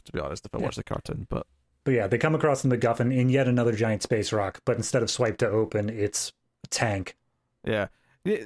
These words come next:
Speaker 1: see, 'cause they, yeah, they shoot the rock and they get the MacGuffin out of it, but all I could think was, what if you destroyed it with the tank? Like, imagine going back to
Speaker 2: Yeah.
Speaker 1: Shredder and be like, "Uh, sorry, boss, we blew it up." <laughs>
Speaker 2: We assumed that the ability to travel through dimensions meant that it was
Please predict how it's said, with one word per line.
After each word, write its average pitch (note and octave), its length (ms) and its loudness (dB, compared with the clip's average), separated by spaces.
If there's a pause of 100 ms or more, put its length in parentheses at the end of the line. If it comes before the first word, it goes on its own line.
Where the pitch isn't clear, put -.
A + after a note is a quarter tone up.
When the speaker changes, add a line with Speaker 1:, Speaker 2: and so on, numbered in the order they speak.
(120)
Speaker 1:
see, C4+ 280 -2
'cause F#3+ 140 -4
they, G3+ 140 -2
yeah, F3+ 100 2
they E3+ 80 0
shoot A#3+ 200 0
the G3 100 0
rock B2+ 300 0
and B2+ 80 0
they A2+ 40 -4
get A#2+ 140 0
the A2 60 -2
MacGuffin A2 360 -2
out F#2+ 140 0
of G2+ 80 -4
it, G#2 60 -2
but B2+ 60 -2
all D#3+ 120 0
I G3 40 -2
could - 140 -6
think A#2 220 -4
was, F#2+ 240 -4 (240)
what B3+ 120 2
if - 80 -2
you D4+ 80 2
destroyed D#3 540 -2
it F2 180 -4
with G#2+ 140 -4
the G2+ 80 -2
tank? F2+ 400 -4 (100)
Like, B2 240 -2 (120)
imagine G3 320 0
going D#3+ 100 0
back D3+ 220 -2
to D3+ 60 -2
Speaker 2:
Yeah. G#3 120 4 (120)
Speaker 1:
Shredder C3+ 120 -2
and A2 80 0
be A2 60 0
like, G#2 180 -2
"Uh, B2 400 0
sorry, C#3 360 0
boss, G#2 440 -2
we A#2 80 -2
blew A#2+ 240 -2
it D#2+ 60 -4
up." F#2+ 280 -4 (120)
<laughs> - 160 -4 (220)
Speaker 2:
We C#3 120 4
assumed E3+ 540 2
that B2 260 2
the B2+ 120 2
ability B2+ 420 2
to A2+ 100 0
travel B2+ 380 2
through B2+ 220 0
dimensions A#2+ 560 2
meant A2+ 200 0
that A2 120 2
it G2+ 100 0
was F#2+ 340 -6